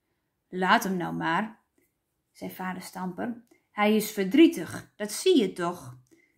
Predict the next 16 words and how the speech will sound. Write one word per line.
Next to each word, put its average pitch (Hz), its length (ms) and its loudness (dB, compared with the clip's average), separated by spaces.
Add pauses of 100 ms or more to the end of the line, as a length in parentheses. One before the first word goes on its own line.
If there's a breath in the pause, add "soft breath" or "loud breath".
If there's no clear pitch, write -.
Zijn 202 340 -4
duif 208 280 6
is 196 200 -12
opgevreten 185 880 -2
door 185 120 -2
die 190 120 0
misdadige 226 760 4
vlettenkat. 277 840 -2 (460 soft breath)
En 214 140 0
nou 208 160 6
heeft 220 280 2
hij 196 100 -4
geen 269 380 6
trek 208 280 0
in 196 140 -6
frieten 185 600 -6